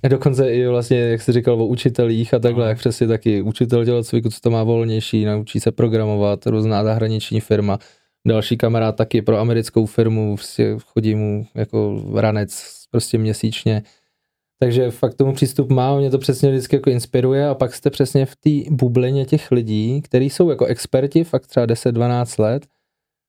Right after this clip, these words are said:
Speaker 1: ale sedíte na tom obědě a teďko, „No, já jsem nabořil auto a tyjo, já si koupím nějaký vrakáč, tyjo, nemám víc peněz,“ a teďko vy jste v tom a přijde jim vlastně normální, že,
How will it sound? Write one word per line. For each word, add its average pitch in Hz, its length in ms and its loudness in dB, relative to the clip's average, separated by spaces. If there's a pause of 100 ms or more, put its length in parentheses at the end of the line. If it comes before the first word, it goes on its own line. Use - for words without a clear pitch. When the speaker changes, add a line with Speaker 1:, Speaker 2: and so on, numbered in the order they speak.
(140)
Speaker 1:
ale 131 140 2
sedíte 135 420 0
na 131 100 0
tom 135 220 0
obědě 127 440 2
a 127 220 0
teďko, 120 320 -2
„No, 127 200 0
já 127 60 -2
jsem 123 180 -2
nabořil 120 420 0
auto 120 480 -2
a 113 80 -2
tyjo, 127 260 -2
já 120 360 0
si 117 240 -2
koupím 120 380 -2
nějaký 113 300 0
vrakáč, 117 680 0
tyjo, 117 260 2
nemám 113 300 0
víc 113 140 -2
peněz,“ 120 320 0
a 117 100 0
teďko 127 280 -2
vy 123 60 0
jste - 180 0
v - 60 -16
tom 127 180 0
a 131 80 0
přijde 139 300 0
jim 135 80 0
vlastně 131 240 -2
normální, 120 500 0
že, 117 140 -2